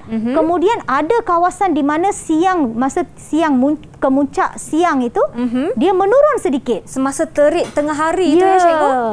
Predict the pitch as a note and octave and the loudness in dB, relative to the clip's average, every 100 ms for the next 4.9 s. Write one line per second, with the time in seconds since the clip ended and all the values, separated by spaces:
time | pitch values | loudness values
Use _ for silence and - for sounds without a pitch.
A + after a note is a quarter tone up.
0 | A#3+ A#3 C4+ E4 F4+ C#4+ F#3+ G4+ F4+ D#4+ | -4 -6 -2 0 0 0 -2 0 0 0
1 | F#4 F4+ F#4+ G#4 G4+ D4+ E4+ F4+ F#4 G4 | 0 0 0 0 0 0 0 0 0 0
2 | F4+ C#4 B3 B3+ - D4 F4+ E4 D#4+ F4 | 0 0 -2 -4 -6 -6 -4 -2 -2 -4
3 | D4 E4+ B3+ C#4 D4+ F4 D4 E4 D4 D4+ | -2 -2 0 0 -2 -2 -2 0 0 0
4 | D4+ - D4 C#4+ D#4 E4+ D#4+ D4 G4 | -2 -2 -2 0 0 0 0 0 -2